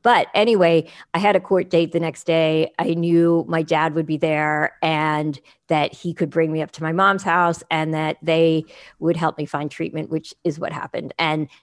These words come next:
the treatment that I was entered into, like, ninety-nine percent of the treatment at the time,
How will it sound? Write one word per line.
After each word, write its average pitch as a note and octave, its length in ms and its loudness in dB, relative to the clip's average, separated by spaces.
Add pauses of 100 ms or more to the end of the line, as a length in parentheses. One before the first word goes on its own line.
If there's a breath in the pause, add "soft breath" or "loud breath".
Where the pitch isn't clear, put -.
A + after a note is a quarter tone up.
the E3+ 120 -2
treatment F3 500 -2
that D#3+ 280 0
I D3+ 100 -2
was D3 180 -4
entered D#3+ 320 -4
into, F3 640 0 (460)
like, D#3+ 340 0 (280)
ninety-nine D#3+ 680 0
percent D#3+ 300 -4
of C#3+ 60 -6
the D#3 80 -4
treatment D3+ 440 -6
at C#3+ 80 -8
the - 80 -6
time, F3+ 520 0